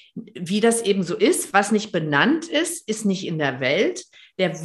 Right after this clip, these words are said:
der wurde ja nicht verstanden und auch nicht gesehen. Jetzt wurde er plötzlich übergroß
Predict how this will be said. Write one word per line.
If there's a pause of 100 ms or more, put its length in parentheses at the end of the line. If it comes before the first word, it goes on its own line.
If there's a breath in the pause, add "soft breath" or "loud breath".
(120)
der
wurde
ja
nicht
verstanden
und
auch
nicht
gesehen. (440 loud breath)
Jetzt
wurde
er
plötzlich (160)
übergroß